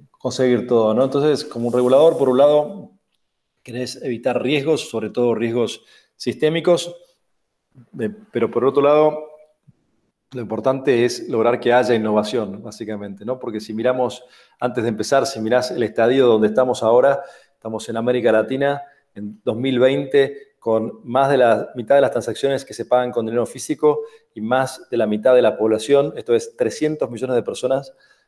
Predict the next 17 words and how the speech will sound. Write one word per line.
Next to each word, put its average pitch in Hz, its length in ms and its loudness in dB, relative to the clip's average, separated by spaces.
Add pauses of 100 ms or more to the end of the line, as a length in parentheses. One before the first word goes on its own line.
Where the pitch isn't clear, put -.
(160)
que 113 140 -8
no 123 160 0
tienen 151 180 2
acceso 113 240 -4
a 131 40 -4
una 117 80 -4
cuenta 123 200 -2
bancaria 131 540 2
o 120 100 -2
están 127 460 2 (220)
subbancarizadas, 110 1000 0
es 117 80 -8
decir, 120 400 -4
subbancarizadas 110 500 -2
me 110 80 -4
refiero 117 360 2
a, 110 280 0